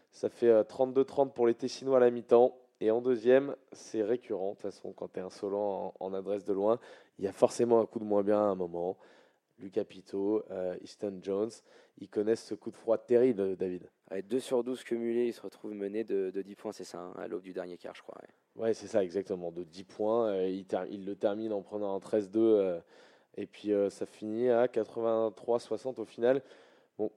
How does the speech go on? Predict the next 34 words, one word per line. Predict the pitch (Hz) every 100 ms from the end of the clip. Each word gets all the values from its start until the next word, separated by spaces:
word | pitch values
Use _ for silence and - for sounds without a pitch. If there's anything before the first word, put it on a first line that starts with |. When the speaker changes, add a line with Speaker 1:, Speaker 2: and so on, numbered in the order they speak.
| _ -
Speaker 1:
Massagno, | 117 117 139 147
même | 160 156
pri-, | 135 151 151 139
privé | - - 143 143
de |
Jules | 123 139 139
Hau, | 139 139 143 131 82 110 110
euh, | 107 101 - _ _ -
engrange | 117 113 139 123
des | 123
points, | 123 117 120 135 165 139
euh, | 104
monte | 110 127
tout | - 135
gentiment | 123 123 127 123 120
en |
puissance | - 107 127 123 113
avant | 104
d'affronter | 107 104 113 104
Vevey | 107 104 104 110
et |
Monté. | 107 107 123 139 - - - _ _
Deux | 104
matchs | 127 -
qui | -
seront | - 110
quand | 120
même | 127 139
à | 117
leur | 117
portée. | - 101 104 98 - _ _ _ -
Speaker 2:
Ouais, | 135 160
c'est | 175
ça. | 156 131 151